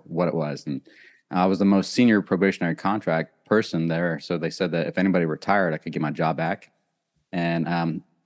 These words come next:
I was waiting for a couple weeks, and I had already made plans to go back to school, and that was always a lifelong dream of mine. Uh, and so about May, um, they said, "Hey,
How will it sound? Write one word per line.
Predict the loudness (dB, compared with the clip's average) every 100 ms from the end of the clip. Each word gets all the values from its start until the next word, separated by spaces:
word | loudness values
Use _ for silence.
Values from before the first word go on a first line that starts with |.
| -2
I |
was | 0
waiting | 4 4 6
for | 4
a | 2
couple | 2 2
weeks, | 2 0 -2 -2
and | 0
I | 2
had | 2 4
already | 4 4
made | 2 -2
plans | _ -2 -2
to | -4
go | -4 0
back | 0 0
to | -8
school, | -10 -6 0 2 4 2
and | 0 -2 -2
that |
was | 0
always | 0 0 0 -2 -2
a |
lifelong | -2 -2 -2 -2 0
dream | 0 0 -2
of | -4
mine. | -2 -2 -2 _ _ _ _ _ _ -6
Uh, | -4
and | -4 0
so | 0
about | 4 4
May, | 4 6 6 4 4 2 0 -4
um, | -2 0 0
they | 0 -2
said, | -2 -2 2
"Hey, | 4 2